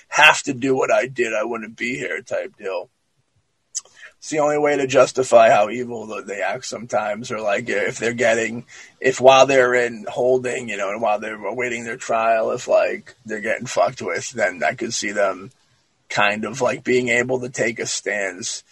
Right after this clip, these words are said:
It's weird. It's very weird whenever I see 'em. It's like, how do you fucking,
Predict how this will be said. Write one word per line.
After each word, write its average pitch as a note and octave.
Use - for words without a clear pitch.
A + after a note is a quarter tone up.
It's -
weird. C3+
It's C3
very F3
weird D3
whenever B2+
I B2
see B2
'em. A#2
It's A#2
like, G#2
how C#3
do D3
you D3
fucking, G2+